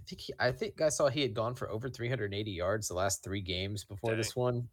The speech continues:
Speaker 1: Um, he'd been rolling, but not so fast, my friend. Uh, and the Noles, big win for the Noles. Mike Norvell, the Noles, you know?
Speaker 2: They
Speaker 1: Gotta
Speaker 2: still
Speaker 1: love
Speaker 2: have
Speaker 1: it.
Speaker 2: a chance to become bowl eligible.
Speaker 1: Great. Super happy for them. Um,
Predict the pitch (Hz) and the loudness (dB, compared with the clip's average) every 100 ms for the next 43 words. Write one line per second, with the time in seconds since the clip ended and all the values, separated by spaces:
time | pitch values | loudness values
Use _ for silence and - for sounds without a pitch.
0 | - 92 87 87 82 135 156 151 120 135 | -6 -2 0 -2 -2 0 4 6 12 12
1 | 123 107 107 - - - - - _ _ | 12 10 8 6 -2 -20 -20 -20 _ _
2 | _ _ _ _ - 165 - 151 147 123 | _ _ _ _ 10 10 12 8 10 10
3 | - 123 123 110 107 - - 104 101 101 | 8 4 6 4 6 2 4 4 6 6
4 | 104 107 - 131 151 123 190 220 120 - | 4 2 2 2 8 12 12 12 8 8
5 | 196 202 226 233 208 151 123 151 139 143 | 8 10 6 6 2 4 8 10 8 8
6 | 160 165 156 127 143 127 110 113 90 95 | 8 8 6 10 10 8 2 2 2 -2
7 | 101 120 - - - - - 135 135 143 | 0 0 -2 -10 -16 -20 0 6 8 10
8 | 175 180 151 151 170 160 - 143 127 113 | 10 8 6 4 4 4 -4 -2 0 -2
9 | 110 135 117 117 113 107 147 135 - - | 0 0 4 2 4 4 0 -2 -16 -20
10 | - _ _ _ _ _ _ _ - - | -20 _ _ _ _ _ _ _ -20 -20
11 | _ - - 139 214 - _ _ _ _ | _ -20 0 2 2 0 _ _ _ _
12 | _ _ _ - 147 147 135 135 139 101 | _ _ _ -6 0 4 6 4 0 -2
13 | 92 90 - - - - - - 123 120 | -4 -4 -10 -20 -20 -20 -10 4 6 8
14 | 113 113 | 6 2